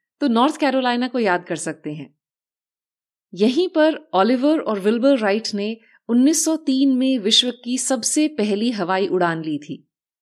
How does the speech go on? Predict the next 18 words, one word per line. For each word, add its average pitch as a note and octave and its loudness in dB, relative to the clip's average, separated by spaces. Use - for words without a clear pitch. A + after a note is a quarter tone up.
अपने C#4+ 2
द्वारा A3 4
निर्मित G#3 0
सबसे D4+ 2
पहले B3+ 0
मोटर G#3 2
चालित F#3+ -2
हवाई E3 -2
जहाज C#3+ -8
में। A#2+ -14
ओ D4+ 4
हेनरी D#4 4
की D#4+ 2
कुछ C#4+ -2
और A#3+ -4
बातें F#3 -4
करते E3 -8
हैं। D3+ -14